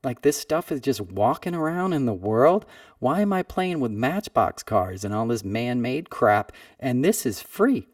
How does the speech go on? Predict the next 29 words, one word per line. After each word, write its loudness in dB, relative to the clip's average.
<laughs> -20
you 0
know? 2
This 0
is -2
just 0
out -2
here 2
to 0
enjoy." -2
Birds 2
and -10
squirrels 0
and -14
grass -4
and -12
flowers, -2
you -8
know? -2
The 0
essence 2
of -4
being -2
alive, -6
you -10
know? -4
Cool, 0
clean 0
air -2